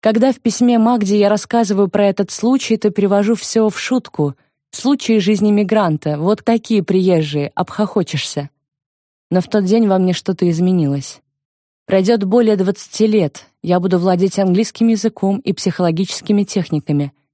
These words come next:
которые позволят мне понять, что это было психопатологическое репереживание.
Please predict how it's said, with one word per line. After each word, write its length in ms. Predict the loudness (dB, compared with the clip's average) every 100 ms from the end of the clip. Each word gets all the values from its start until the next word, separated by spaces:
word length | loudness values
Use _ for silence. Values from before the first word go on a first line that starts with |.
| _
которые 360 | -4 0 0 2
позволят 520 | 0 0 0 0 0
мне 140 | -2
понять, 560 | 0 0 0 -2 -4 -16
что 200 | -20 -2
это 160 | -2 0
было 300 | 0 0 0
психопатологическое 1300 | -2 -4 -4 -4 -4 -2 -2 -2 -4 -4 -6 -2 -4 -4 _ _
репереживание. 1000 | -4 0 0 0 0 0 0 -2 -4 -8